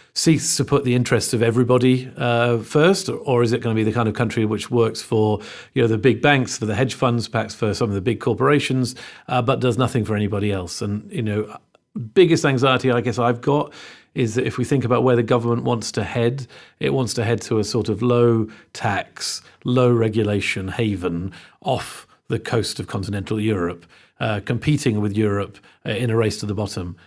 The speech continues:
Uh, and that can't be good for any of the people that we here at nef care so passionately about,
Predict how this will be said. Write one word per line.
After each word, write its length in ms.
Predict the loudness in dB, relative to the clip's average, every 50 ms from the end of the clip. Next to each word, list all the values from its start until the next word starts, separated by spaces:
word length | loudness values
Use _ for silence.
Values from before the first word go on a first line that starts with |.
| _ _
Uh, 220 | -6 -4 -4 -2 0
and 100 | 0 0
that 140 | 0 -2 0
can't 200 | 0 2 2 2
be 80 | 2 0
good 160 | 0 -2 -2
for 140 | -2 -2 -2
any 300 | 0 0 0 0 0 0
of 80 | -2
the 80 | -2 -4
people 280 | -4 -4 -4 -4 -4
that 160 | -4 -4 -6 -4
we 200 | -4 -4 -2 -2
here 180 | -2 -2 -2
at 80 | -2 -4
nef 240 | -4 -6 -6 -8 -8
care 260 | -6 -4 -4 -4 -4
so 360 | -6 -6 -4 -4 -4 -4 -6
passionately 500 | -6 -6 -6 -6 -4 -4 -6 -4 -4 -4
about, 400 | -4 -2 -2 -2 -2 -2 -4